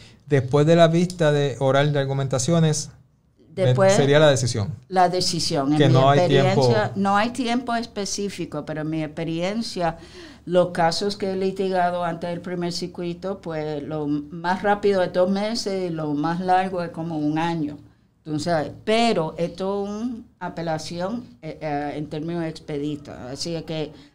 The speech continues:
Speaker 2: puede ser más rápido. Yo creo que van a decidir bastante rápido. Yo creo que lo probable es que vamos a tener una decisión antes de terminar el año.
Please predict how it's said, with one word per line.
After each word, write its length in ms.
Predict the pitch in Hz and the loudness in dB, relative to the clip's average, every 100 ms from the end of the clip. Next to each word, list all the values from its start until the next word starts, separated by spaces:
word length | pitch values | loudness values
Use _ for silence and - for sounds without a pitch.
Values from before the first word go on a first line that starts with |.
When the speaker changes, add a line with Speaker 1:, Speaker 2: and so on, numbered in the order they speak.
| _ | _
Speaker 2:
puede 340 | 185 202 202 | 4 6 6
ser 220 | 190 190 180 | 2 0 0
más 280 | 165 151 | 0 -2
rápido. 580 | 156 143 139 127 120 110 110 | -2 -2 -2 -4 -6 -10 -10
Yo 240 | 175 190 | -4 -4
creo 340 | 190 240 233 - | -2 -2 -2 -4
que 100 | 156 | -6
van 220 | 139 143 | -2 0
a 80 | 151 | 0
decidir 560 | 156 151 - 165 180 175 | -2 -6 -8 -6 -6 -6
bastante 540 | 143 135 147 147 151 | -8 -6 -6 -4 -8
rápido. 520 | 139 143 139 135 135 135 - - | -6 -6 -6 -6 -6 -8 -12 -18
Yo 220 | 165 180 196 | -4 -2 -2
creo 240 | 208 220 | -4 -4
que 100 | 196 | -4
lo 200 | 165 151 | -4 -6
probable 760 | 151 170 160 170 220 240 214 208 | -6 -4 2 2 2 0 -4 -4
es 80 | 220 | -6
que 120 | 170 | -6
vamos 260 | 160 160 | -6 -4
a 80 | 165 | -6
tener 300 | 170 170 170 | -8 -8 -8
una 240 | 165 165 160 | -6 -6 -6
decisión 800 | 156 156 160 - 180 190 165 175 - _ _ - | -8 -8 -8 -8 -4 -2 -2 -6 -14 _ _ -4
antes 340 | 160 151 156 | -2 -2 -2
de 100 | 147 | -4
terminar 520 | 147 147 147 147 131 | -2 0 2 2 0
el 140 | 131 123 | -6 -2
año. 400 | 151 165 131 | -2 0 -4